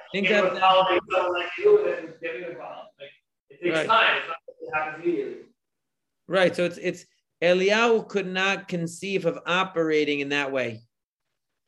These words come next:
Speaker 2: Right.
Speaker 1: And that, that was, that was the difficulty. He was such a purist that he wasn't able to tolerate the gradual process.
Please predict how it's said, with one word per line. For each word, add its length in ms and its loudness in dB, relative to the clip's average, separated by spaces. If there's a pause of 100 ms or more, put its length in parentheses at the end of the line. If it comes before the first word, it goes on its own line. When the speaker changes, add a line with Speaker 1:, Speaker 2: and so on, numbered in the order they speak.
(240)
Speaker 2:
Right. 100 -20 (220)
Speaker 1:
And 160 -4
that, 260 0
that 120 4
was, 240 2 (280)
that 180 2
was 200 -2
the 120 -6
difficulty. 920 -2 (140)
He 120 -2
was 220 2
such 260 0
a 80 2
purist 1200 0 (500)
that 160 4
he 100 2
wasn't 420 0
able 320 -2
to 120 -10
tolerate 1080 -2 (580)
the 160 -2
gradual 640 0
process. 920 -6